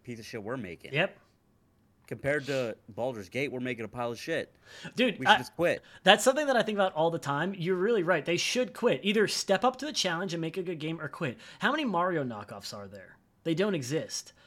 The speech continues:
Speaker 2: How many Zelda knockoffs are there? They don't exist. How many God of War knockoffs are there? They don't exist, dude. There are games that are pinnacles in the industry. People, it's lightning in a bottle. People can't recapture it, and they should go under. If you can't make a game that that's good,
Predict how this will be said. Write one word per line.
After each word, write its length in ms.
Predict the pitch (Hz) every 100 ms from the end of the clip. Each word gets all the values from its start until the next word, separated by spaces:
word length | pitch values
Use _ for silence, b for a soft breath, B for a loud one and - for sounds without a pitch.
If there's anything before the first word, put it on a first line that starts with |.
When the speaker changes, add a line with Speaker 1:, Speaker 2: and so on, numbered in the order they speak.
| b
Speaker 2:
How 100 | 196
many 160 | 269
Zelda 320 | 202 175 196 175
knockoffs 480 | 151 127 123 113
are 140 | 117 104
there? 180 | 95 98
They 180 | 165 170
don't 400 | 131 170 185 202
exist. 480 | 180 131 180 127 -
How 160 | 170
many 160 | 233 277
God 320 | 196 185 214
of 140 | 202 151
War 240 | 180 208
knockoffs 500 | 175 151 147 127 -
are 140 | 120
there? 200 | 107 92 -
They 160 | 151
don't 320 | 139 156 170 170
exist, 420 | 123 156 127 -
dude. 220 | 104 92 B B B
There 140 | 180
are 100 | 180
games 400 | 147 165 202 233
that 120 | 220
are 80 | 175
pinnacles 500 | - 156 202 226 262
in 60 | 240
the 120 | 202
industry. 460 | 165 160 - 180 175 B
People, 300 | - 175 170 170
it's 180 | 165
lightning 380 | 135 143 196 226
in 60 | 240
a 40 |
bottle. 400 | 196 160 151 151
People 480 | - 175 185 175 165 -
can't 260 | - 196
recapture 500 | 233 233 190 196 -
it, 80 | 226
and 140 | - 170
they 60 | 175
should 240 | 170 127
go 240 | 147 165
under. 300 | 151 139 113 107
If 160 | 143
you 60 | 196
can't 340 | - 202 233
make 200 | 233 254
a 40 | 233
game 240 | 165 180
that 120 | 170 143
that's 240 | 156 143
good, 320 | - 151 190